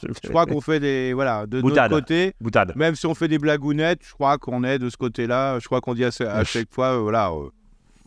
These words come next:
Speaker 2: si tout le monde était sexiste comme nous, ça se passerait bien en France,
Speaker 1: Ça
Speaker 2: hein,
Speaker 1: se passerait
Speaker 2: franchement.
Speaker 1: mieux en France.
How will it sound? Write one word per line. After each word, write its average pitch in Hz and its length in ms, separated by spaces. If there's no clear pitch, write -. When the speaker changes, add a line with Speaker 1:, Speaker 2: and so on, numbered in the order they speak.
Speaker 2:
si 117 120
tout 139 100
le 135 80
monde 143 140
était 123 240
sexiste 123 480
comme 113 180
nous, 131 380
ça 110 120
se - 60
passerait 110 320
bien 104 220
en 110 100
France, 85 240
Speaker 1:
Ça 120 60
Speaker 2:
hein, 110 40
Speaker 1:
se - 60
passerait 110 280
Speaker 2:
franchement. 113 120
Speaker 1:
mieux 107 60
en 101 100
France. 85 280